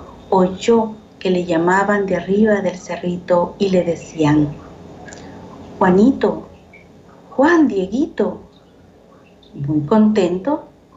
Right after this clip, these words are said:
se dirigió a donde la voz procedía y vio una noble señora que allí estaba de pie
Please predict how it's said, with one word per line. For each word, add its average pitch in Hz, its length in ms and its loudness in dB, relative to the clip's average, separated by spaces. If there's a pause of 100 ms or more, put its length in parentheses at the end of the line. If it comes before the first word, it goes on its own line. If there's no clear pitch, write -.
se 214 500 -2 (120)
dirigió 220 680 0
a 254 80 0
donde 208 280 0
la 180 140 0
voz 226 300 0
procedía 180 800 -4 (400)
y 202 120 2
vio 185 320 4
una 196 300 2
noble 196 460 2
señora 190 680 0
que 190 140 0
allí 190 260 2
estaba 233 540 0
de 208 160 2
pie 311 440 2